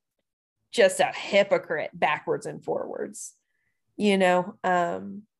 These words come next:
so yeah, at that point, kind of dipping toes back, Josh and I get married, still dipping the toe, but still having fun as my cool atheist self, you know,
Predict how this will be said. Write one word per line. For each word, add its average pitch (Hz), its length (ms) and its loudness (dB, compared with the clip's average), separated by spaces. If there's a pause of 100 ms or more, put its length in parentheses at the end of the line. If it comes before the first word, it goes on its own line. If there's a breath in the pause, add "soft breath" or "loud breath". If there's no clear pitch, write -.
(640)
so 240 440 0
yeah, 320 340 4
at 233 160 2
that 262 220 2
point, 247 380 -2 (1300)
kind 262 200 0
of 247 80 -6
dipping 262 300 0
toes 240 420 0
back, 220 400 4 (300 loud breath)
Josh 214 340 -2
and 233 80 -4
I 226 60 -4
get 220 180 -4
married, 220 760 -6 (400)
still 220 320 0
dipping 214 420 -2
the 226 60 0
toe, 214 680 2 (520)
but 214 160 0
still 233 640 4 (140)
having 214 380 -2
fun 190 360 -2
as 185 380 -6
my 180 180 -2
cool 185 440 -2
atheist 165 640 -6
self, - 400 -10
you 185 160 -6
know, 175 420 -4